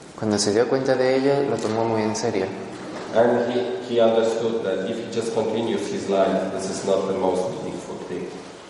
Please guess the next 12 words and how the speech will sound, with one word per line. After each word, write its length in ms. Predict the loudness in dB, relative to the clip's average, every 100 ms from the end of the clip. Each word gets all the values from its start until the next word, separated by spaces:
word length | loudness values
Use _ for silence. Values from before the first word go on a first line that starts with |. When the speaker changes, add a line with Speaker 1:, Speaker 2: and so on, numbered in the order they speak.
| 0
Speaker 1:
Y, 580 | 4 6 6 2 -4 -2
eh, 300 | 2 2 2
se 180 | 0 2
dio 160 | 2
cuenta 280 | 2 0 2
de 120 | 2
que 120 | 2 0
si 120 | -2 -2
continuaba 520 | -2 0 0 2 2
con 160 | 0
su 120 | -2 0
vida 340 | 0 0 -2